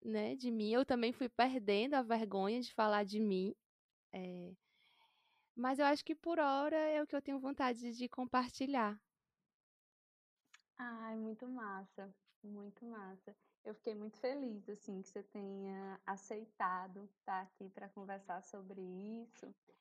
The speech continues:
Speaker 2: E quando você foi falando agora, eu já fui me conectando também um pouco com a sua história, né? E fui lembrando do quanto, é, esse tema, de alguma forma,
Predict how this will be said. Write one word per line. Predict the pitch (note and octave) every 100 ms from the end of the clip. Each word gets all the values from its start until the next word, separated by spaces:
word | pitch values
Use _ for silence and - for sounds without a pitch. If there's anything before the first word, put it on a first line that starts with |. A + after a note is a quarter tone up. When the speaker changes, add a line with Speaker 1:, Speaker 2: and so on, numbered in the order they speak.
| _ -
Speaker 2:
E | G3+
quando | A3 G#3 G#3
você | G#3 G#3+
foi | G#3+ G#3
falando | - G3+ G3 F#3 G3+ A3 A3
agora, | G3 F#3+ F#3+ F#3+ G#3+ A3 G#3+ G#3 F#3 -
eu | G3 G3
já | G#3 G#3
fui | - - A#3
me | C4
conectando | C4+ C4 A#3 A#3 - A3 A3+ C#4 C#4+ B3+
também | A#3 G#3 G#3
um | G#3
pouco | - G#3 -
com | G3+
a |
sua | G3+ - F#3+
história, | - - F#3+ G3 A#3 A#3+ A#3 G#3+
né? | G3+ F#3+ G#3 - _ - - _ -
E | A3+
fui | A3 B3+ B3+
lembrando | B3+ A#3+ G#3 G#3 G3+ A3+ B3+ C4 B3+ A3+ - F#3
do | G3 A#3+ -
quanto, | - B3+ C4 E4 F#4 F#4 F4 D#4 D4+ C#4+ C4+ C4 - _ _ _ -
é, | G#3 G3+ G3 G3 F#3+ - G3+
esse | A#3 D#4 C#4 A#3 -
tema, | G#3 A3+ C4 B3+
de | A3
alguma | G3+ G#3 G#3+
forma, | A3+ G#3+ G3 G3 G3+ G3 G3 G3